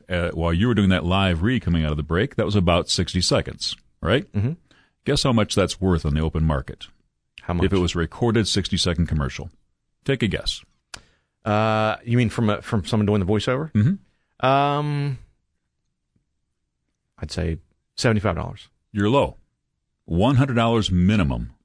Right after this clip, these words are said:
Speaker 1: One hundred dollars minimum, and I can prove that. That's an industry standard.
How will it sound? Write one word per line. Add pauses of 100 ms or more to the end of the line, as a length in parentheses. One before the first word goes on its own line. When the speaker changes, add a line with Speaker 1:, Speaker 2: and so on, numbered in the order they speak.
(500)
Speaker 1:
One
hundred
dollars
minimum,
and
I
can
prove
that.
That's
an
industry
standard.